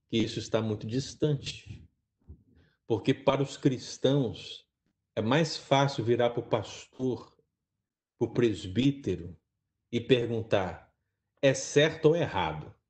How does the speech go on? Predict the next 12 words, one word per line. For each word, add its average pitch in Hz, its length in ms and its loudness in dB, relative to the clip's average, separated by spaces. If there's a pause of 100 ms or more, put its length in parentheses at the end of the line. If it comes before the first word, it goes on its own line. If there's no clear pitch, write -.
(800)
do 117 220 -2
que 113 480 0 (260)
abrir 131 540 2
a 160 40 4
Escritura, 127 1000 0 (440)
ler 143 360 4
a 160 60 2
Escritura 127 1000 -2 (340)
e 127 140 0
entender 135 920 2
a 101 100 -2
resposta 120 1080 -2